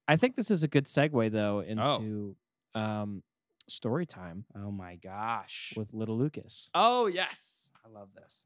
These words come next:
Speaker 2: Okay.
Speaker 1: Uh, I have an, I have a new story. I have a whole folder of 'em. I'm gonna
Speaker 2: This
Speaker 1: try
Speaker 2: is
Speaker 1: to
Speaker 2: my
Speaker 1: go
Speaker 2: new
Speaker 1: through.
Speaker 2: favorite segment, by the way.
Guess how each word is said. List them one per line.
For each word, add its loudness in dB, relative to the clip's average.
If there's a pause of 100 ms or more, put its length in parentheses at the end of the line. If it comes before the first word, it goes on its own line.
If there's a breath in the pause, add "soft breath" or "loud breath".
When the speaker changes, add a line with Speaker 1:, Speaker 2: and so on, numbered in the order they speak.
Speaker 2:
Okay. -16
Speaker 1:
Uh, 2
I 0
have 2
an, 2
I 0
have 2
a 4
new 2
story. 0
I -2
have 6
a 8
whole 4 (120)
folder 4
of -4
'em. -10
I'm -8
gonna -6
Speaker 2:
This -2
Speaker 1:
try 0
Speaker 2:
is 0
Speaker 1:
to 0
Speaker 2:
my 8
Speaker 1:
go 2
Speaker 2:
new 4
Speaker 1:
through. -6
Speaker 2:
favorite -4
segment, -12
by -10
the -12
way. -14